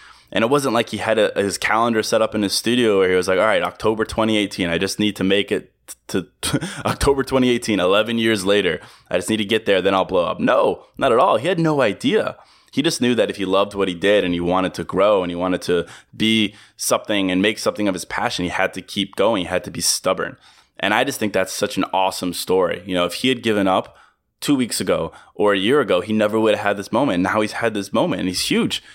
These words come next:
He's gonna be a huge, huge, huge YouTuber. And it's really awesome to see. And it's funny too, because I was looking up some of my old correspondence with him. Um, and I actually had him on my old podcast in two thousand sixteen, and I just found an email with him.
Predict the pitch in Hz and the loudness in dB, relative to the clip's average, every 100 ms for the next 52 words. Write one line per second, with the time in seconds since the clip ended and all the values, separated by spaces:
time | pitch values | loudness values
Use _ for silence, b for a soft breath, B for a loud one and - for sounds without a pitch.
0 | B - 123 151 135 117 - 139 135 - | B -6 -2 2 2 0 2 2 2 2
1 | 131 123 117 127 120 98 110 117 90 - | 2 2 2 2 2 2 -2 0 -2 -2
2 | - b b b 95 92 101 110 107 95 | -4 b b b -2 -2 0 2 4 2
3 | - 87 - - 110 90 B B B 107 | 0 -4 -4 0 0 0 B B B 0
4 | 104 135 143 - 127 107 - 87 82 - | 0 0 0 0 0 0 0 -2 -2 -16
5 | B B 90 90 92 101 110 107 101 98 | B B -4 -4 -4 -2 -2 0 0 0
6 | - - 104 98 90 82 92 92 - 95 | -2 -4 -2 0 0 0 0 -2 -2 -2
7 | 85 - 85 92 92 104 117 123 - B | -2 -4 -4 -4 -4 -2 0 0 -4 B
8 | B B - 90 87 110 139 - 107 104 | B B -2 0 2 2 0 -2 -2 0
9 | 101 - 110 98 98 92 85 - 104 120 | 0 0 -2 0 0 0 -2 0 0 0
10 | - 95 82 - 82 82 80 - 85 82 | 0 -2 -4 -4 -2 -2 -4 -4 -4 -4
11 | 113 101 101 95 - 92 - - 135 117 | -2 0 0 -2 -6 -8 -8 -2 0 0
12 | 87 B B - 101 104 113 117 120 107 | -2 B B -2 0 0 -2 0 0 0
13 | 82 87 92 101 107 123 131 | -2 0 0 0 0 0 0